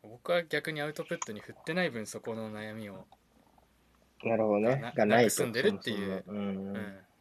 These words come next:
Speaker 1: うん、
Speaker 2: うん。
Speaker 1: っていうところであるんで、まあ、トレードオフって言い方はちょっと変かもしれないですけど、みたいなところはあるかもしれない。絶対やっぱ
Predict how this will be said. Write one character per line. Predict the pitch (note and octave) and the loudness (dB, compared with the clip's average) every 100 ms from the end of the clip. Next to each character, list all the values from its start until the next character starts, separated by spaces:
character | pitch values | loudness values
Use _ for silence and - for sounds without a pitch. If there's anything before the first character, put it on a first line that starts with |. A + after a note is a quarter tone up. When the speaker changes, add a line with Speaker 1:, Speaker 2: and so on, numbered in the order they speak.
| _ - | _ -12
Speaker 1:
う | G2+ | -8
ん、 | |
Speaker 2:
う | G2 | -6
ん。 | F#2+ | -4
Speaker 1:
っ | |
て | |
い | A2 G2+ G2+ G#2 | -6 -6 -8 -14
う | _ | _
と | - | -18
こ | |
ろ | G#2 | -14
で | G#2 - | -14 -10
あ | A2 | -8
る | G#2+ | -8
ん | G2 | -10
で、 | G2+ | -12
ま | G2+ G2+ F#2 | -12 -14 -16
あ、 | - _ _ | -20 _ _
ト | - A2 | -16 -10
レ | B2 | -8
ー | |
ド | C#3 | -6
オ | C#3+ | -6
フ | B2 | -6
っ | |
て | G#2 _ _ _ | -12 _ _ _
言 | G#2 | -14
い | G2+ | -12
方 | G#2 G#2 | -10 -8
は | G2+ | -10
ち | F#2+ | -10
ょ | |
っ | |
と | - | -14
変 | G2+ | -14
か | G2 | -14
も | A#2 | -14
し | - | -14
れ | G2 | -16
な | |
い | G2+ | -16
で | |
す | G2 | -18
け | - | -16
ど、 | G2+ A2+ G2 - - - _ _ _ _ _ _ - | -10 -8 -8 -8 -12 -14 _ _ _ _ _ _ -18
み | |
た | G#2+ | -14
い | |
な | G2 | -14
と | - | -10
こ | B2 | -4
ろ | |
は | A#2 | -4
あ | |
る | F#2+ | -4
か | G2+ | -14
も | |
し | F2+ G#2 | -20 -20
れ | F#2+ | -20
な | - | -20
い。 | - _ _ _ _ _ _ | -20 _ _ _ _ _ _
絶 | - G#2 _ | -20 -20 _
対 | E3 | -6
や | E3 | -6
っ | E3+ | -4
ぱ | - G2 | -4 -4